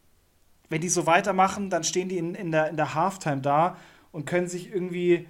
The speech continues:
weiß ich nicht, können sie noch so ganz, ganz flott, ähm, den, den Practice,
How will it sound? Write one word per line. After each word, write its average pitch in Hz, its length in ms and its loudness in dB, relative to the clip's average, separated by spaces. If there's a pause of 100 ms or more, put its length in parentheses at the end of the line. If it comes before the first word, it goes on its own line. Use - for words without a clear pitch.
(140)
weiß 180 160 0
ich 180 80 0
nicht, 156 160 -6
können 175 160 -4
sie 180 80 -8
noch 170 160 -4
so 160 200 -4
ganz, 170 460 -4
ganz 196 540 -6
flott, - 760 -2 (480)
ähm, 165 440 -6 (440)
den, 156 280 -6
den 160 200 0
Practice, 202 500 -2